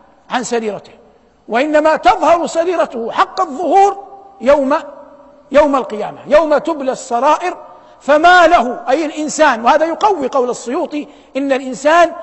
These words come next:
في الغالب لا تأتي على المؤمن". فما له من قوة ولا ناصر. المعنى:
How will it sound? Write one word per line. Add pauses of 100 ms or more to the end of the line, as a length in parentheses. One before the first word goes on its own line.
(320)
في
الغالب
لا
تأتي
على
المؤمن". (440)
فما
له
من
قوة
ولا
ناصر. (120)
المعنى: